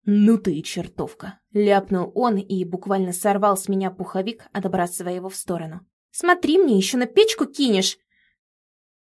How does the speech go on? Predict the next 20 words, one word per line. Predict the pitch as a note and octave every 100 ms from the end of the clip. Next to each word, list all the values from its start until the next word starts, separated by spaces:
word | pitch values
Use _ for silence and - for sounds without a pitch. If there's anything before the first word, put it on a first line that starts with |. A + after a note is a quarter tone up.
| _
«Какая | - F#3+ F#3+ A3+ F#3 F#3
же | F#3
ты | F3
страстная, | E3+ - G3 F#3+ - C#3+
когда | C#3+ F3 E3+ E3
злишься!» — | - - - - - _ _ _
прохрипел | G#3 G#3+ A3 A3 F#3+
грубиян | F3+ G3+ F3 F#3+ A#3 G3
и | - F3+
с |
жадностью | F3 G3 G3+ F3+ F3+ F#3
впился | - G3+ G3 F#3+
в | F3+
мои | F#3+
губы, | F3 G#3 G3 F#3+ - -
выбивая | G3 G3+ F#3 F#3+ F#3+
из | - G3
лёгких | F#3+ F#3+ F#3+ F#3 F3 -
весь | F3+ F3+ -
воздух. | D#3+ D3+ - -